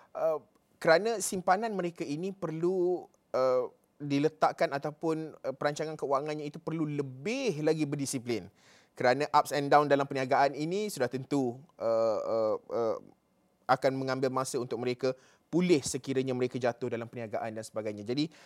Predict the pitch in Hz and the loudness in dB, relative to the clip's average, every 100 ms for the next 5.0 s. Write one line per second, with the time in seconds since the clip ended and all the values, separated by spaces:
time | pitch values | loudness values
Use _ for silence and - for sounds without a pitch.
0 | - - 127 143 127 127 - 123 120 120 | -8 0 4 4 4 2 -2 2 2 4
1 | 120 117 113 117 - 117 107 - 110 101 | 0 -4 -6 -10 -10 -8 -8 -6 -6 -6
2 | 95 78 - 160 220 226 - 110 - - | -8 -8 -6 -6 -8 -8 -4 -4 -4 -6
3 | 135 139 135 123 - 117 - - 95 _ | -6 -6 -6 -6 -6 -6 -6 -6 -10 _
4 | 113 92 110 113 120 - 107 113 107 117 | -4 -4 -6 -8 -6 -6 -8 -6 -6 -6